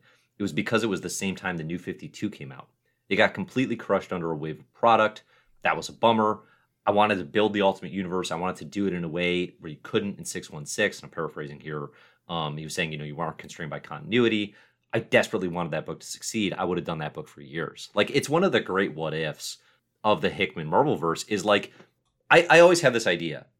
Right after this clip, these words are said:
that I, that I'm constantly pushing, which is, like, I would love it if Marvel launched a Marvel Universe number one. And it was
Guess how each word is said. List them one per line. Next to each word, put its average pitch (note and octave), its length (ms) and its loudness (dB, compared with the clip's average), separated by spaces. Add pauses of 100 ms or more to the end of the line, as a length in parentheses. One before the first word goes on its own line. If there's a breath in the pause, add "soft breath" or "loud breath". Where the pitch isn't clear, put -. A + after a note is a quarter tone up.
(140)
that F#2+ 120 4
I, F2+ 140 4
that F#2 220 0
I'm F2+ 120 0
constantly F2+ 460 -4
pushing, E3+ 340 0
which F2 140 -4
is, F2 100 -6
like, F#2+ 220 -2
I A2+ 100 6
would C#3 160 4
love G2+ 160 6
it G2+ 140 0
if F2 100 -6
Marvel F#2 320 -2
launched D2+ 440 -8
a - 20 -12
Marvel F2 320 -2
Universe D2+ 480 -10
number D2 180 -14
one. C#2 260 -16 (420 soft breath)
And F#2+ 300 2
it - 80 -4
was - 280 -4